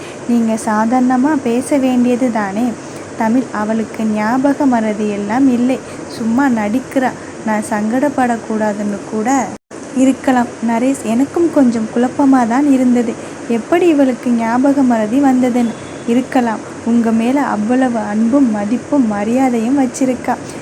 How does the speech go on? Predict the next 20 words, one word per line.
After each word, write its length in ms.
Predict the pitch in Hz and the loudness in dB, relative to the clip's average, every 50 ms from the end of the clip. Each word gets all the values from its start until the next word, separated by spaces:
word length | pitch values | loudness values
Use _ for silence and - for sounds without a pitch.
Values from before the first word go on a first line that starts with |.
| - - | -6 -2
நீங்க 280 | 240 233 226 220 220 214 208 | -2 0 0 0 0 0 -2
வருத்தப்படக்கூடாதுன்னு 1200 | 208 208 214 - - 269 - 247 240 233 240 233 - 247 233 233 233 233 226 220 226 233 269 294 | -2 -4 -4 -2 -2 -2 0 0 0 0 0 -2 -2 -2 0 0 2 0 0 0 0 0 0 2
நினைக்கிறாள். 580 | 302 277 262 269 254 - - 269 262 247 226 - - - - - - | 2 4 4 2 0 0 0 0 2 0 0 -2 -10 -14 -14 -8 -2
அப்போ 360 | 226 226 220 - - 277 311 302 - - - - | -2 -2 -2 0 0 0 0 0 -4 -12 -8 -4
அதை 240 | 226 226 220 226 | -2 0 0 0
நீங்க 420 | 220 220 226 226 220 220 262 269 240 240 | 0 0 0 0 0 0 0 0 0 -2
சாதகமா 580 | - 220 214 220 233 233 262 262 269 254 277 294 277 277 | -2 -2 -2 0 0 0 0 0 2 2 2 2 2 0
பயன்படுத்திட்டு 840 | 254 233 233 240 247 240 240 226 226 - - 220 - - 277 277 254 - - - - - | 0 0 2 2 2 2 2 0 -2 -4 -6 -8 -6 -2 0 -2 -2 -2 -8 -14 -10 -6
அவகிட்ட 560 | 226 214 208 220 214 - 240 208 - 285 277 220 - - | -6 -2 -2 -4 -4 -4 -8 -4 -2 -2 -2 -2 -2 -4
சாதாரணமா 640 | 214 208 208 214 220 233 233 233 240 233 240 269 294 277 - | -4 -4 -2 0 0 0 2 2 2 2 2 2 0 2 0
பேசலாம் 540 | 254 233 240 233 - 240 233 240 240 233 220 | 0 -2 -2 -2 -2 -2 0 0 0 0 -2
இல்ல?" 360 | 208 208 214 254 277 240 190 185 - - - - - - - - - - - - | -2 -2 0 0 0 0 -2 -4 -8 -12 -14 -16 -14 -14 -14 -14 -12 -12 -6 -2
தமிழ், 280 | 254 240 226 233 262 240 220 214 | 0 2 2 2 2 0 0 -2
"மனசுக்கு 640 | 214 214 220 247 277 269 - 302 320 - - 285 247 | -2 0 0 0 0 0 -2 -4 -4 -2 -2 -2 0
அவ 240 | 220 208 202 208 220 254 240 - - - - - - | 0 -2 -2 0 0 0 -2 -2 -6 -12 -12 -6 -4
நடிக்கிறான்னு 800 | 220 214 220 214 269 262 - - 285 269 262 254 247 247 262 294 285 277 | -2 -2 0 0 0 -2 2 2 4 4 4 4 4 4 4 2 2 2
தெரிஞ்சும் 460 | - 240 220 226 220 220 - 254 262 240 - - - - - | 0 -2 0 0 -2 -2 0 -2 -2 -2 -4 -8 -12 -8 -6
எப்படி 380 | 226 220 - - 285 294 294 | -6 -6 -2 0 2 2 2
சந்தர்ப்பவாதியா 1080 | 294 277 - 240 220 214 220 254 254 - - 285 269 240 240 233 226 214 233 233 247 269 269 - 220 | 2 0 -2 -2 -2 0 0 -2 -2 0 0 0 2 2 2 0 0 0 0 0 0 0 -2 -2 -4
நான் 180 | 220 214 214 | -4 -4 -2